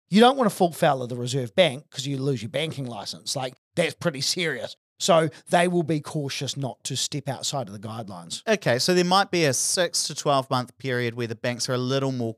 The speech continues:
Speaker 2: cautious.
Speaker 1: I remember there was the main thing that the Reserve Bank did in that time, because there was exemptions like the dollar for dollar refinance and, and those kind of things, where the Reserve Bank said you have to act within the spirit of the code.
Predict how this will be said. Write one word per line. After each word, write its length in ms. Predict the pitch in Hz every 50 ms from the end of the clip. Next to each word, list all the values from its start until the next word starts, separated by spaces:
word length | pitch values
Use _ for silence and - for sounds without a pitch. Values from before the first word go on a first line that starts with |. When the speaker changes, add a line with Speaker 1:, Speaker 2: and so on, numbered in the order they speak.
| _
Speaker 2:
cautious. 500 | - 120 113 117 - - 113 - - -
Speaker 1:
I 60 | 160 165
remember 420 | 160 160 160 160 185 196 185 190
there 180 | 165 160 165 151
was 220 | 147 139 135 127 131 123
the 60 | 139
main 340 | 139 147 147 160 185 202 190
thing 300 | - - 165 156 147 143
that 120 | 127 -
the 80 | 131 135
Reserve 540 | 127 123 120 107 120 139 135 131 131 120
Bank 380 | - 139 127 123 120 113 - -
did 180 | 143 139 135 135
in 80 | 131
that 160 | 135 135 123
time, 180 | - - 135 120
because 280 | 117 120 - 156 147 117
there 100 | 147 139
was 160 | 135 123 120
exemptions 580 | 117 - - 147 143 123 107 120 131 117 104
like 160 | 107 107 104 -
the 80 | 104
dollar 240 | 95 - 117 107 117
for 140 | 110 - 113
dollar 300 | 90 107 107 107 104 101
refinance 800 | 107 110 - - 127 117 113 113 113 113 117 117 117 107 104 -
and, 220 | 113 107 104 107 - - - - -
and 140 | 135 127
those 180 | 131 127 135 135
kind 140 | - 143 127
of 80 | 127
things, 220 | - 120 117 117 - _ _ -
where 200 | - 139 135 123
the 100 | 127 123
Reserve 460 | 127 127 127 127 156 156 151 143 131
Bank 240 | - 143 127 113 -
said 200 | - 131 117 110
you 100 | 113 104
have 260 | - 151 151 - -
to 240 | - - _ - 135
act 220 | 127 - - -
within 260 | 156 127 120 120 110
the 80 | 107 110
spirit 560 | - - - - - - 127 117 135 135 131
of 80 | 143 135
the 80 | 135
code. 380 | - - 151 151 180 233 254